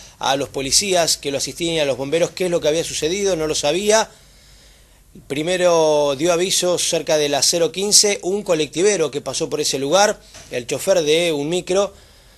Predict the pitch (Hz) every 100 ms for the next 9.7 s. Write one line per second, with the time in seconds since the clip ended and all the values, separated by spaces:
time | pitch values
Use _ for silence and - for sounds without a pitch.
0 | _ 139 151 151 165 165 147 139 139 139
1 | - 214 220 226 - - - - - -
2 | - 127 143 147 135 - - - 139 165
3 | 170 175 185 185 - 135 156 - 170 160
4 | 156 143 170 165 156 143 165 160 156 151
5 | 147 139 139 139 170 143 143 160 160 156
6 | 151 139 135 135 135 135 156 147 151 139
7 | 180 208 196 - - 127 147 170 160 156
8 | 160 165 165 - 226 226 220 165 165 123
9 | 151 - 196 147 117 117